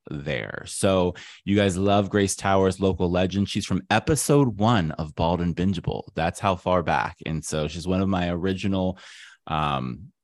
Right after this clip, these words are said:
Clubland besties and whatnot. And so when we were having this party, she was one of the people that I called first.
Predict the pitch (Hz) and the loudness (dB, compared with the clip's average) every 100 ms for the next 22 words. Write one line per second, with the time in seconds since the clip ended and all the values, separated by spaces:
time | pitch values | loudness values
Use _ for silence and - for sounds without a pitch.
0 | _ - - 107 104 98 98 95 92 95 | _ -12 0 2 2 2 2 2 2 0
1 | 82 85 82 92 - - 92 90 92 85 | -2 -4 -2 0 0 -2 -2 -2 -2 -4
2 | - 87 85 90 - 87 87 87 82 80 | -6 -4 -2 -4 -4 -4 -4 -4 -6 -6
3 | - 85 80 80 80 78 85 82 82 87 | -6 -4 -2 -2 -2 -4 -4 -4 -2 -2
4 | 85 82 - - 107 101 95 92 87 85 | -2 -4 -4 0 2 2 0 -2 -4 -4
5 | 85 78 90 82 - 82 - 78 76 76 | -4 -4 -4 -4 -8 -10 -8 -6 -4 -4
6 | 76 - 76 - - 151 127 113 - - | -6 -6 -6 -6 -2 2 4 2 -2 -8